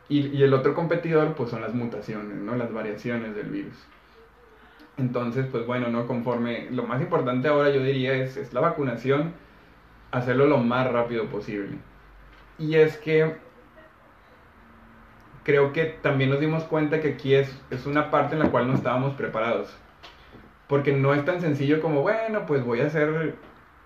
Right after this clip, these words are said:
¿cuántos somos? Somos siete mil millones de habitantes. Necesitamos el, el setenta por ciento de la población que esté vacunada. Bueno, necesitamos vacunar a cinco mil millones y son,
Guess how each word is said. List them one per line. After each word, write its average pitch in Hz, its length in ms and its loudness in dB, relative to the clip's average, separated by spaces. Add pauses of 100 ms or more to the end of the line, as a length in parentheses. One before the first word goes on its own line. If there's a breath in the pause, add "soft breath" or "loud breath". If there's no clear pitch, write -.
(280)
¿cuántos 160 360 0
somos? 156 260 0
Somos 151 500 -2 (440 loud breath)
siete 151 320 0
mil 139 240 2
millones 165 320 0
de 151 80 2
habitantes. 180 760 0 (580 loud breath)
Necesitamos 131 760 0
el, 123 340 0
el 107 560 -6 (360)
setenta 131 440 0
por 147 140 0
ciento 127 280 -2
de 147 60 2
la 131 140 2
población 117 380 -2
que 131 60 -8
esté 131 140 -4
vacunada. 143 600 0
Bueno, 160 300 0
necesitamos 135 600 -2 (460 loud breath)
vacunar 120 400 0
a 135 80 2
cinco 123 260 -2
mil 120 160 0
millones 180 580 0
y 135 60 -6
son, 135 580 0